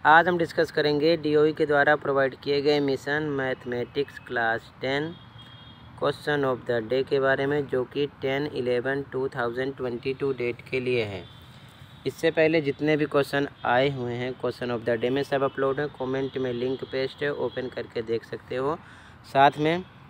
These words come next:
मिड टर्म के paper के solution, standard, basic, प्रैक्टिस पेपर सबके अपलोड हैं और all subject official answer की भी अपलोड है क्लास नाइन्थ to ट्वेल्थ। तो बिना किसी डाउट के देख सकते हो और प्रैक्टिस कर सकते हो, क्योंकि फाइनल में इसमें से कुछ क्वेश्चन होंगे।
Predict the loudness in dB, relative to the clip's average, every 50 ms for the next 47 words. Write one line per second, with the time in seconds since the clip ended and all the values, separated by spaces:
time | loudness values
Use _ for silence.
0 | -14 -6 -2 -2 -2 -2 0 -2 -2 -2 0 0 0 0 0 0 0 2 0 0
1 | 0 -2 0 0 2 2 2 2 2 2 -2 -2 0 -2 -4 -2 0 0 2 2
2 | 4 6 6 6 4 2 2 2 2 2 2 0 -2 -2 -2 -2 -12 -20 -20 -20
3 | -20 -20 -20 -20 -20 -12 -2 -2 -2 -2 -2 -6 -2 0 0 0 2 0 -2 0
4 | -2 -4 -2 0 -2 0 0 2 0 2 2 2 2 0 0 0 2 2 4 4
5 | 2 2 4 4 4 4 4 2 0 2 4 2 2 4 2 0 0 0 -2 0
6 | 0 2 0 0 0 -2 -4 -2 -2 -2 0 2 2 0 0 0 -2 0 0 0
7 | -2 -2 0 2 4 4 4 2 0 -6 -6 -4 -4 -2 -2 -4 -4 -6 -8 -8
8 | -6 -6 -6 -6 -4 -4 -4 -4 -4 -8 -12 -18 -20 -20 -20 -20 -20 -20 -20 -20
9 | -20 -20 -20 -20 -20 -20 -20 -20 -20 -20 -20 -20 -20 -20 -20 -20 -20 -20 -20 -6
10 | -4 0 2 4 4 4 2 2 0 0 2 4 6 6 6 4 2 -2 0 2
11 | 2 2 2 0 -6 -6 -2 -2 -2 0 0 -2 -2 0 2 0 0 0 -2 -4
12 | -6 -6 -4 -6 -6 -6 -4 -6 -6 -6 -6 -8 -12 -8 -4 -4 -4 -2 -4 -6
13 | -2 -2 -2 -4 -2 -4 -2 -2 0 0 0 0 -2 -4 -4 -6 -8 -8 -6 -6
14 | -6 -4 -4 -8 -8 -6 -4 -6 -6 -4 -4 -6 -6 -4 -4 -6 -6 -6 -8 -8